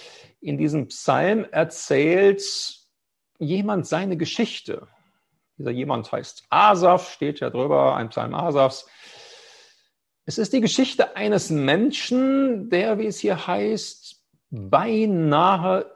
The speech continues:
irre geworden wäre, um ein Haar zu Fall gekommen wäre. Darum mein erster Codename fast, ne? Er hätte fast seinen Glauben verloren.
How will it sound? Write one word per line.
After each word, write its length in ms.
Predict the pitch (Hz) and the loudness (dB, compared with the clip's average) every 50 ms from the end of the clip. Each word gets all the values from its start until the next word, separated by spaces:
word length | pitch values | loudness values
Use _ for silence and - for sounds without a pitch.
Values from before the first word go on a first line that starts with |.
| _ _ | _ _
irre 300 | 170 185 175 160 135 117 | 2 2 4 4 2 2
geworden 520 | 104 127 - - 113 117 120 117 120 120 - | 0 -2 -4 -2 -2 -2 -2 -2 -4 -6 -4
wäre, 400 | 60 - - - 131 135 - - _ _ _ | -4 -4 -4 -2 -4 -4 -6 -6 _ _ _
um 400 | 180 175 196 214 214 190 - _ _ | -2 0 0 0 -4 -6 -10 _ _
ein 480 | 160 165 185 190 190 180 151 - - | -8 -6 -4 -4 -2 -4 -4 -6 -6
Haar 280 | - 151 156 170 175 165 | -6 -4 -2 -2 -4 -4
zu 220 | - - - 135 | -6 -6 -6 -6
Fall 380 | - - - - 156 156 147 135 | -6 -4 -2 0 2 2 2 2
gekommen 520 | 123 - - - - - - - - 117 | 2 -2 -2 -2 -4 -4 -4 -6 -8 -8
wäre. 560 | - - 98 - 110 - - - - - 160 _ _ 226 202 160 143 151 170 - _ _ _ _ _ _ _ | -8 -8 -8 -8 -10 -12 -12 -16 -18 -20 -20 _ _ -18 -16 -14 -14 -14 -16 -18 _ _ _ _ _ _ _
Darum 680 | 151 127 113 117 120 123 120 120 117 117 120 117 - _ _ _ _ _ _ _ _ | -6 -4 -2 0 0 0 -2 -2 -6 -8 -10 -14 -18 _ _ _ _ _ _ _ _
mein 180 | - - - - | -14 -12 -8 -8
erster 240 | - 127 - - - | -8 -8 -8 -8 -6
Codename 360 | - 120 113 131 117 113 107 | -6 -6 -6 -4 -6 -8 -4
fast, 440 | - - 147 - - - - _ 113 | -2 -2 -2 -2 -4 -10 -14 _ -8
ne? 180 | 131 185 - | -6 -6 -4
Er 60 | 135 | -4
hätte 160 | 135 - 160 156 | -4 -4 -4 -8
fast 400 | - - - 151 151 - - - | -6 -2 0 0 0 0 -8 -8
seinen 240 | 147 143 156 165 | -8 -6 -6 -4
Glauben 300 | 151 160 151 170 143 120 | -4 -4 -4 -6 -6 -8
verloren. 480 | - 120 113 117 120 - - - 127 | -10 -10 -10 -8 -10 -10 -12 -14 -18